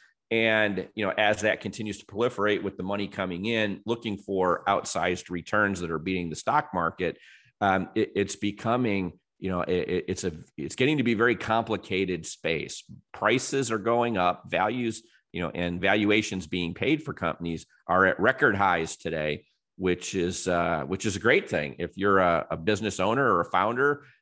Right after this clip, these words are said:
you know, and you're potentially thinking about exiting, you know, multiples are very high right now.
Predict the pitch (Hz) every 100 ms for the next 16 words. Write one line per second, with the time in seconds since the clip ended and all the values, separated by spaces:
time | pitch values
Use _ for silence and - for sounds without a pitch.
0 | _ 85 90 - 95 95 90 104 101 92
1 | 98 101 90 104 98 98 92 90 104 101
2 | 90 82 80 - _ _ 87 87 92 107
3 | 98 104 90 87 98 90 92 87 80 -
4 | 78 67